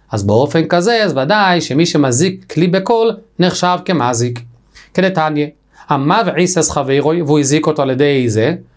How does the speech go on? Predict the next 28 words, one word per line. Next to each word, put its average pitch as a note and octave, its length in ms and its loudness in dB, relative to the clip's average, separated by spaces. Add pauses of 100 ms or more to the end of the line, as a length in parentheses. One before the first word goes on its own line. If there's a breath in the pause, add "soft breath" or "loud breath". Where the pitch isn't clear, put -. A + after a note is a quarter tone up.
(220 soft breath)
פוטו A3 280 0
מדיני E3+ 340 2
יודו, C#3 400 0
וחי G#3 380 -2
בדין E3 180 -2
השמיים G3+ 360 -2
כדין F#3+ 300 0
גרומה. F3 280 2 (440)
כיצד? F#3 320 -2 (460 soft breath)
תוקע A#3 320 -2
באוזנוי F3 640 0 (400)
וחרשוי, G3+ 600 -2 (200)
פוטו. E3+ 460 -2 (360 soft breath)
החזו A#2+ 800 0
ותוקע A3+ 320 0
באוזנוי A3 460 -2
וחרשוי G#3+ 540 0
חייב. G#2+ 640 -4 (400)
למה? B2+ 380 0 (420 soft breath)
אז B2+ 120 -2
לפי G3 220 0
רש"י F3 300 0
צריך D#3+ 260 -2
לפרש D#3 460 0
שברגע F3 340 0
שהוא D3 260 0
אוחז G3 480 -2
אותו, A#2 340 -4